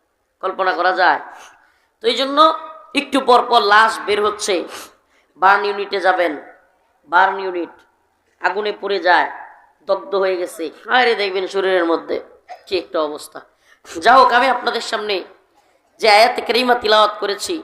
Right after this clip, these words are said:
আজকে আপনাদের সামনে আমি শহীদের মর্যাদা, নামাজ এবং সবর, এই দুই তিনটা বিষয়ে, এই বিষয়গুলোতে কথা বলবার চেষ্টা করব ইনশাআল্লাহ। আমি আসলে রাস্তাঘাটের ঝামেলার কারণে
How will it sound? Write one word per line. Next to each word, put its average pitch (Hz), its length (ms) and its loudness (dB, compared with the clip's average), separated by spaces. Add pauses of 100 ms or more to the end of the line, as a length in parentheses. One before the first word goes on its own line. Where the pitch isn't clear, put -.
(160)
আজকে 185 440 -4 (680)
আপনাদের 180 300 -4
সামনে 190 300 -4
আমি 185 120 -2
শহীদের 202 480 0
মর্যাদা, 196 640 2 (1120)
নামাজ 220 600 4 (340)
এবং 196 240 -2
সবর, 190 420 2
এই 214 140 0
দুই 208 180 -6
তিনটা 196 320 -4
বিষয়ে, 180 300 -4
এই 202 160 -2
বিষয়গুলোতে 190 760 -6
কথা 180 200 2
বলবার 175 280 2
চেষ্টা 170 320 -6
করব 156 240 -4
ইনশাআল্লাহ। 151 640 -4 (580)
আমি 196 180 -2
আসলে 208 460 -4
রাস্তাঘাটের 190 600 -2
ঝামেলার 190 380 2
কারণে 185 400 0